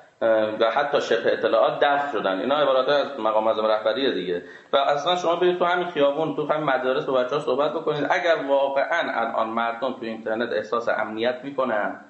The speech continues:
نشون می‌ده که اون روشی که الان اومده خوب بوده، ادامه بدیم. اگر احساس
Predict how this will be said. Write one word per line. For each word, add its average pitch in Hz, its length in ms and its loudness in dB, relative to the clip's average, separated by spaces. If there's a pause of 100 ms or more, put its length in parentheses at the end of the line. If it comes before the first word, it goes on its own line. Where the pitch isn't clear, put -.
(280)
نشون 175 240 2
می‌ده 170 160 0
که 156 100 0
اون 156 280 2 (400)
روشی 117 360 0
که 113 100 2
الان 113 200 0
اومده 117 300 0
خوب 98 240 -2
بوده، 90 320 0 (220)
ادامه 110 280 2
بدیم. 82 340 -6 (300)
اگر 190 320 4
احساس 156 380 0